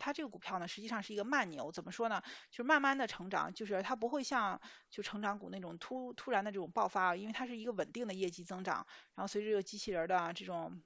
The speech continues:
扩展啦，然后手术机器人的应用的推广啦，还有是各方面就是订单的增多啦，然后大家对它的比较接纳之后，然后后续的一些个业务啦，这些增长了，这些是慢慢的增长，业绩的增长，它不会就是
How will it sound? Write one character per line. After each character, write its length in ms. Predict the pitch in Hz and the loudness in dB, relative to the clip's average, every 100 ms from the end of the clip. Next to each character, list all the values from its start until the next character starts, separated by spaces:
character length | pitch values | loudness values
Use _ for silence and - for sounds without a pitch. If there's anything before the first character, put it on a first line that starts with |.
| _ | _
扩 160 | - 220 | -4 0
展 200 | 180 131 | 0 2
啦， 240 | 165 175 | 2 2
然 140 | 175 | 0
后 220 | 175 185 175 | 2 0 0
手 120 | 196 | -6
术 140 | 208 | -8
机 120 | 208 | -8
器 120 | 220 214 | -6 -6
人 100 | 185 | -6
的 60 | |
应 160 | 190 202 | -4 -4
用 140 | 190 | -4
的 60 | 170 | -6
推 180 | 170 226 | -6 0
广 220 | 220 131 | 2 2
啦， 200 | 165 170 - - - | 0 -2 -6 -16 -12
还 140 | - 202 | 2 2
有 60 | |
是 120 | 196 | 2
各 140 | 196 214 | 0 0
方 160 | 202 | 0
面 320 | 208 196 175 180 | 0 -2 -2 -4
就 140 | 185 | -4
是 160 | 185 185 | -4 -4
订 200 | 214 196 | -4 2
单 140 | 202 | 2
的 60 | 190 | 2
增 200 | 202 202 | -4 0
多 180 | 214 | 4
啦， 200 | 214 180 160 | 4 4 0
然 100 | 185 | -4
后 80 | |
大 140 | 190 208 | 0 2
家 140 | 202 | 2
对 100 | 208 | 0
它 160 | 202 196 | -2 2
的 140 | 185 175 | 0 -2
比 80 | - | -8
较 240 | 180 175 | -2 0
接 220 | 170 - 226 | -2 -2 4
纳 160 | 220 | 6
之 120 | 185 | 4
后， 240 | 208 220 180 - - - | 2 2 0 -4 -16 -2
然 120 | 185 | 4
后 80 | 185 | 4
后 160 | - 226 | 4 0
续 160 | 240 | 2
的 60 | 196 | 0
一 80 | 180 | 0
些 160 | 196 | 0
个 180 | 180 165 | 2 0
业 220 | 151 196 | 0 0
务 160 | 180 170 | 2 2
啦， 200 | 147 - | 2 0
这 80 | - | -4
些 100 | 196 | -4
增 180 | 208 202 | -4 -2
长 180 | 196 - | -4 -4
了， 120 | 208 | -8
这 100 | 196 | -6
些 140 | 202 180 | -4 -2
是 200 | 185 165 | -4 -4
慢 260 | 214 247 | 2 4
慢 120 | 247 254 | 4 0
的 80 | |
增 160 | 208 190 | -2 -4
长， 160 | 175 - | -4 -4
业 160 | 208 | -2
绩 100 | 180 | -2
的 100 | 175 | -2
增 160 | 170 170 | -6 -6
长， 160 | 175 190 | -8 -8
它 140 | - | -4
不 100 | 220 | 0
会 180 | 233 214 | 2 2
就 280 | 196 - 196 | -2 -8 -4
是 200 | 185 | -4